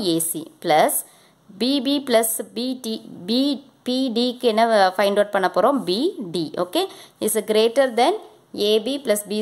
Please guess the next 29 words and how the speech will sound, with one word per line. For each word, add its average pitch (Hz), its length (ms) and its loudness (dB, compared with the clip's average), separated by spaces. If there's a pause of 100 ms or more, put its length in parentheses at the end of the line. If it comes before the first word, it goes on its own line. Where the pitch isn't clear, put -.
C 254 180 -2
plus 202 240 2
C 226 180 -2
D 240 160 -2
plus 202 200 2 (180)
D 151 100 -8 (200)
A. - 20 -2 (400)
Okay, 254 180 2 (380)
take 254 240 2
out 269 120 4 (120)
the 247 80 4 (160)
two 294 120 4 (260)
as 202 100 0 (120)
common, 226 320 4 (220)
two 262 120 2 (160)
காமனாக 226 360 4
எடுத்திருக்கோம் 214 460 0 (160)
for 202 200 4
the 196 140 0
left 170 240 -4
side, 240 260 0 (680)
A 247 40 2 (120)
C 277 180 -8
plus 294 160 0 (140)
B 156 180 -6
D. 151 100 -12 (340)
So 277 60 4 (100)
is 247 80 -2 (140)
greater 226 360 2